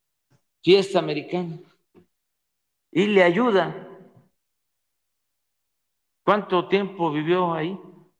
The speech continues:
Como tres meses. Le ayuda,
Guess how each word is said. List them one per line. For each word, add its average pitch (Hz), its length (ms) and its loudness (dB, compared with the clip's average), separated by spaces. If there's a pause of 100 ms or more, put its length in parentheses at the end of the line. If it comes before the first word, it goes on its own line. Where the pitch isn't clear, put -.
(1600)
Como 139 260 -2
tres 175 220 2
meses. - 560 -6 (2250)
Le 165 160 4
ayuda, 202 600 0